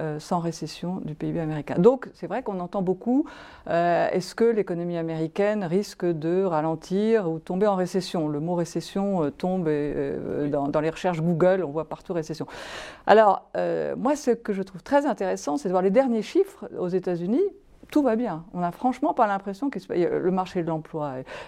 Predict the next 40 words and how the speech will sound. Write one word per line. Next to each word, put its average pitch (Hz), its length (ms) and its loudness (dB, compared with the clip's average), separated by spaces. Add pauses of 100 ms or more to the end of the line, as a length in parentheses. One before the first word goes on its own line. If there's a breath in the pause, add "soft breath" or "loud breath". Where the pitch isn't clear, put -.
euh, - 60 -4
reste 165 540 0
très 156 340 -4
intéressant. 156 680 0
Enfin, 151 280 -2
je 139 60 -6
veux 147 40 -10
dire, 151 180 -2
il 151 40 -2
y - 20 -4
a 143 60 -6
trois - 180 -10
cent 151 220 -8
mille, 151 560 0
mais 135 200 0 (360 loud breath)
en 151 100 2
gros, 175 240 6
il 139 260 -2
crée - 220 -2
deux 160 140 0
cent 185 160 -2
quatre-vingt 156 340 -2
mille 160 300 0
emplois 156 540 0
par, 147 260 -4
par 139 240 -4
mois, 165 180 -2
c'est 139 240 -6
quand 135 140 -8
même, 135 280 -4
euh, 123 120 -4
énorme. 214 460 2
Le - 340 -14
taux 175 100 -4
de 151 60 -10
chômage 156 320 -4
est 151 160 -4
à 147 80 -2
quatre. 262 500 4
Euh, 156 460 -2